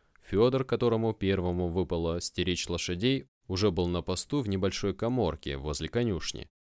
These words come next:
Парни попадали на лежаки и почти сразу уснули, ценя каждый миг отдыха. Сергей ещё с полчаса поработал над донесением на базу, состряпал текст, приложил к нему снимки дорог,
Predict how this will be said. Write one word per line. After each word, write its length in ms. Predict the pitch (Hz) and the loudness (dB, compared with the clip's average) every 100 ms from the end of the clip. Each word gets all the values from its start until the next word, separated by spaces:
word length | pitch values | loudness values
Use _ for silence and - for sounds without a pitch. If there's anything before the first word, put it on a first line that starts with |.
| _ _ | _ _
Парни 300 | 113 117 107 | 4 4 2
попадали 500 | 101 95 104 95 92 | 0 2 2 4 2
на 160 | 90 92 | 0 0
лежаки 480 | 101 110 127 165 | 2 2 2 -2
и 180 | - 107 | -4 -6
почти 420 | - 90 - - | -2 -2 -2 -2
сразу 460 | 85 - 117 107 87 | -2 2 2 2 0
уснули, 640 | 85 - 80 73 65 - _ _ _ _ | -2 -4 -4 -6 -6 -12 _ _ _ _
ценя 360 | - 80 80 | -4 0 0
каждый 400 | 78 76 67 65 | -2 -4 -4 -4
миг 320 | 87 131 131 - | -2 -2 -4 -10
отдыха. 580 | 85 80 64 - - - _ _ _ | -4 -4 -6 -10 -12 -16 _ _ _
Сергей 440 | - - 123 165 151 | -4 -2 0 2 0
ещё 200 | 120 120 | 0 0
с 80 | - | 0
полчаса 580 | 123 123 110 - 127 | 0 0 0 2 2
поработал 640 | 120 101 98 135 160 87 76 | 2 2 2 2 2 2 -2
над 280 | 73 71 - - | -4 -6 -8 -10
донесением 760 | 87 92 95 - 85 78 82 | -4 -2 0 0 -2 -2 -2
на 120 | 117 | -2
базу, 400 | 107 76 - - - _ _ | 2 0 0 -8 -14 _ _
состряпал 640 | - 87 - 139 127 104 92 | -8 -4 0 2 2 2 0
текст, 440 | - 160 - - | 0 -2 -4 -8
приложил 520 | - 85 80 78 82 | -4 -2 0 0 -2
к 100 | - | -2
нему 240 | 80 78 69 | -6 -4 -4
снимки 460 | - 135 151 151 | -4 -2 -4 -4
дорог, 480 | 107 90 67 - - | -4 -2 -2 -6 -14